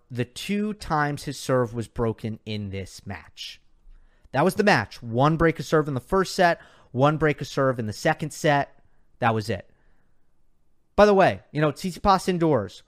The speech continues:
with his first serve, his forehand, his transition game. I really liked the, you know, his serve plus one game. I thought it was awesome. I thought it was on point, and that was all good.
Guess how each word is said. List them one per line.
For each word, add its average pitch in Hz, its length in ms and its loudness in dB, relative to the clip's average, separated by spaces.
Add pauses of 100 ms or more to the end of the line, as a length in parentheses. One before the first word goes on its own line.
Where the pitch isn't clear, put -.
with 135 240 -2
his 180 220 -6
first 185 300 -4
serve, 151 320 0
his 160 200 -4
forehand, 143 520 0
his 139 140 -6
transition 127 500 -6
game. 113 260 -6 (340)
I 160 100 -4
really 247 280 0
liked 202 320 0
the, 147 340 4
you 156 100 -2
know, 139 120 0
his 139 180 -6
serve 165 260 0
plus 139 240 -2
one 135 200 -2
game. 92 200 -10
I 113 100 -8
thought 160 200 0
it - 60 -4
was 120 120 -6
awesome. 131 460 0
I 123 60 -8
thought 127 180 0
it 123 40 0
was 120 140 -2
on 120 180 0
point, 135 340 -4 (540)
and 117 260 -4
that 143 200 2
was 143 140 -4
all 135 180 4
good. 117 300 0